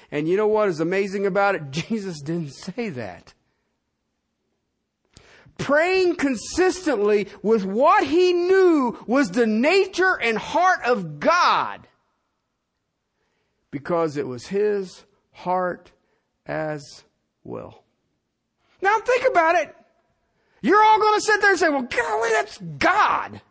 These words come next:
Wait a minute. I could have swore that the love of God had been poured into our hearts through the Spirit.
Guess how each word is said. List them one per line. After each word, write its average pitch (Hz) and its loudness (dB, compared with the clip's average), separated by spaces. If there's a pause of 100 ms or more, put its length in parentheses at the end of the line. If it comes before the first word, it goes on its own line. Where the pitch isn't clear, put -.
(680)
Wait 156 0
a 220 -2
minute. 196 -2 (1600)
I 311 -2
could 330 -2
have 202 -2
swore 226 -2 (1900)
that 185 -4
the 202 0
love 247 2
of 247 2 (1400)
God 180 4
had 208 0
been 214 0
poured 277 0
into 240 -2
our 254 2 (140)
hearts 240 0
through 233 -2
the 226 -4
Spirit. 226 -2